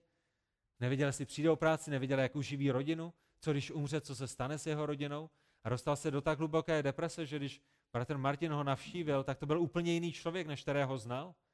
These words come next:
A možná si pamatujete, že před pár měsíci, a, byl hospitalizován do psychiatrické léčebny. A možná víte, že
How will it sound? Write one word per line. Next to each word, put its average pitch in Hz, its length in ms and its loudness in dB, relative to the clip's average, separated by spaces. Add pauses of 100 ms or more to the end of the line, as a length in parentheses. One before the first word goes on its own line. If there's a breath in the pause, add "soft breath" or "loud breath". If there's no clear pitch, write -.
(540)
A 110 40 -8
možná 131 240 0
si 156 120 -4
pamatujete, 160 540 0
že 143 260 -2 (320 soft breath)
před - 220 -4
pár 143 260 2
měsíci, 147 600 -4 (460)
a, 127 240 0
byl 139 200 4
hospitalizován 127 920 -2 (520)
do 120 80 -2
psychiatrické 143 760 -2
léčebny. 139 500 -4 (1500)
A 113 40 -14
možná 135 300 -2
víte, 135 260 -2
že 135 320 0